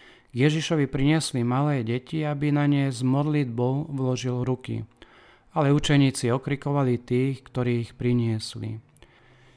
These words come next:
Deti sú Ježišom mimoriadne milované, ale my im svojim typickým a charakteristickým uvažovaním dospelých ľudí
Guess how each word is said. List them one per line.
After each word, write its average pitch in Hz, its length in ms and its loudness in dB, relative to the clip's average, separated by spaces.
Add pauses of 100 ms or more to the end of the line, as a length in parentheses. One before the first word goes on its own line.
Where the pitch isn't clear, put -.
(100)
Deti 151 400 2
sú 147 160 0
Ježišom 135 560 2
mimoriadne 135 560 0
milované, 127 640 2
ale 120 400 -2
my 139 400 2
im 175 400 0
svojim 151 400 2
typickým 151 640 0
a 120 240 0
charakteristickým 131 1200 -2
uvažovaním 139 1040 0 (320)
dospelých 113 720 0
ľudí 147 480 2